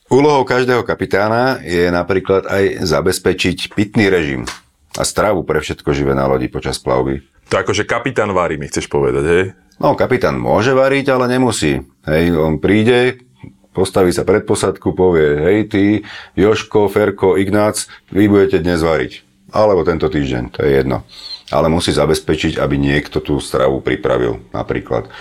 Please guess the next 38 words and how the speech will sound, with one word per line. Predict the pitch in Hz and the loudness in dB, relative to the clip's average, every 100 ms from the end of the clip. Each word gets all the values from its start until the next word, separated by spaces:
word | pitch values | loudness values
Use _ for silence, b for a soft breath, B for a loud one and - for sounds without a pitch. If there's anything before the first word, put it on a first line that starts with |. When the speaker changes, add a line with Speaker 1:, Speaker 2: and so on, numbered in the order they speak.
| B | B
Speaker 1:
Musí | - 87 95 | -4 0 0
zabezpečiť, | 73 - - 71 - 71 | 0 -2 -4 -6 -4 -4
aby | 73 71 | -2 -2
niekto | 69 67 78 73 | -2 -2 -4 -4
tu | 69 67 65 | -4 -4 -4
nakúpil | 69 76 76 - - 76 73 - - _ _ | -2 0 0 -2 0 0 0 -4 -20 _ _
zásoby | - 67 73 - 73 65 - - | -4 -2 0 -2 -2 -2 -6 -10
na | - | -10
tú | - | -6
loď, | 58 58 | -6 -4
na | 62 | -6
tú | - | -8
plavbu. | - 60 55 - - B B - | -6 -4 -4 -6 -14 B B -10
Vodu | 60 73 78 71 - - - | 0 2 2 0 -4 -12 -12
musí | 62 | -10
zabezpečiť. | 76 64 62 - - - - B B B 120 - | -6 -6 -6 -8 -10 -10 -12 B B B -12 -4
Speaker 2:
Takže | 127 113 | -4 0
teraz | 131 107 | 0 0
zásobovanie | 107 123 143 127 92 82 | 0 0 0 0 0 0
lode, | 98 131 | 2 2
dohliada | 120 120 113 104 104 | 2 2 2 0 0
na | 101 | -2
všetky | - 104 101 | -4 -2 0
možné | 92 90 - | 0 -2 -2
činnosti | 143 151 151 - | 2 2 0 0
na | 127 | 0
lodi | 127 120 113 110 110 B B B B B - | 2 0 0 -2 -6 B B B B B -4
a | 92 95 95 95 90 | 0 0 0 -2 -4
zabezpečuje | 85 92 104 113 113 - 104 101 | -6 -2 0 0 0 -2 -2 -2
takisto | 98 98 - | -2 -2 -2
asi | 101 - 90 | 0 2 0
aj | 92 | 0
pohonné | 92 95 73 | 0 -2 -2
hmoty | 85 87 92 | -2 -2 -2
pre | - - | -4 -4
tú | |
loď, | 65 57 | -2 -2
nie? | 73 | -2